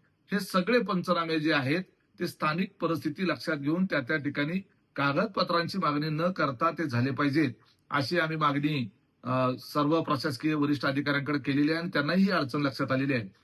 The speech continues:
त्यांनी आश्वासन दिलंय की निश्चितपणे या बाबतीमध्ये परिपत्रक काढून स्थानिक स्तरावर तशा पद्धतीच्या सूचना दिल्या जातील असं सांगितलेलं आहे. त्यामुळं हा जो व्हिडिओ आहे या माध्यमातून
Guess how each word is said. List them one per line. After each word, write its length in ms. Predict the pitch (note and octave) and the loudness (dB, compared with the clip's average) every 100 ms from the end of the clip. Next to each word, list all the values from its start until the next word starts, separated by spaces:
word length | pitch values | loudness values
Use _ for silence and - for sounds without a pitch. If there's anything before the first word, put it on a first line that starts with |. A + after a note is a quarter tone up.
| _ _ | _ _
त्यांनी 200 | D3 E3 | -2 2
आश्वासन 540 | E3 C3+ F#3+ F#3+ G#3+ F#3 | 0 2 0 2 4 6
दिलंय 260 | D3+ C3 - _ _ D3+ | 6 2 -4 _ _ 0
की 60 | |
निश्चितपणे 560 | D3+ D#3 F#3+ F3+ F3+ F#3 | 0 0 0 0 2 4
या 120 | D#3+ | 4
बाबतीमध्ये 440 | D#3 B2+ D#3 D#3+ | 2 0 -2 -2
परिपत्रक 560 | D3+ D3+ D#3+ D#3+ E3 D3 | 0 0 0 0 -2 0
काढून 340 | D3 F3 C#3+ - _ _ | 2 2 0 -4 _ _
स्थानिक 360 | - D3 E3 F#3+ | -2 0 2 0
स्तरावर 400 | E3 D3+ D3+ D#3 | 0 0 0 -2
तशा 180 | D3 D#3 | -4 -4
पद्धतीच्या 540 | C#3 C#3 C#3+ C#3+ C#3+ C#3+ | -4 -2 0 0 -2 -4
सूचना 420 | C#3 A#2+ C#3+ C#3+ | -4 -4 -2 -2
दिल्या 280 | B2+ C#3+ C3+ | 0 0 0
जातील 420 | C#3 A#2 E3 F#3 - | -2 0 -2 -2 -6
असं 160 | B2+ | -6
सांगितलेलं 500 | D3 C#3 C3+ C3+ D3 | -4 -4 -4 0 0
आहे. 100 | E3+ F#3 _ _ _ | 0 -4 _ _ _
त्यामुळं 520 | D3 E3 E3+ F3 G3 F#3+ _ _ _ _ _ _ _ _ - | 0 2 2 4 4 2 _ _ _ _ _ _ _ _ -2
हा 220 | C3+ F3 | 2 4
जो 120 | A3 | 6
व्हिडिओ 240 | F#3+ F#3 | 6 6
आहे 200 | D#3+ B2 | 4 4
या 120 | D3 E3+ | 0 2
माध्यमातून 760 | D3+ C#3+ E3+ D#3+ F#3+ G3+ G3+ | 0 0 -2 -4 -2 -2 -2